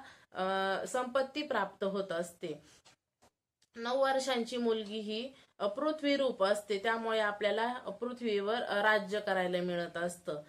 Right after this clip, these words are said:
आणि दहा वर्षांची मुलगी ही सुभद्रा असते,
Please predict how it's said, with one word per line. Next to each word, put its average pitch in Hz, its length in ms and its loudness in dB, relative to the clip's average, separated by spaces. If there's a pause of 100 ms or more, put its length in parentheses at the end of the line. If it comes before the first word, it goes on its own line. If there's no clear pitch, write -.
(300)
आणि 220 260 2
दहा 262 320 4
वर्षांची 233 560 -2
मुलगी 196 400 -4
ही 240 220 -4
सुभद्रा 214 600 2
असते, 180 560 -4